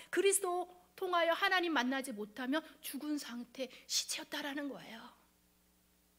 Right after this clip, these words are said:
그런데 우리가 왜 시험에 들지요? 이 자랑을 좀 드러내고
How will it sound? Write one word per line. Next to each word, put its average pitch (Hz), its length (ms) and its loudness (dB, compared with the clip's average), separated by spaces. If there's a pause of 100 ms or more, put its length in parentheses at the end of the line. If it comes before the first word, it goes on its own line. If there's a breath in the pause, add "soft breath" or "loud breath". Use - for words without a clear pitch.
(540 loud breath)
그런데 330 260 4
우리가 330 320 6
왜 311 340 4
시험에 320 440 0
들지요? 247 460 -8 (240 loud breath)
이 349 220 2
자랑을 320 520 4
좀 302 140 -2
드러내고 240 720 -2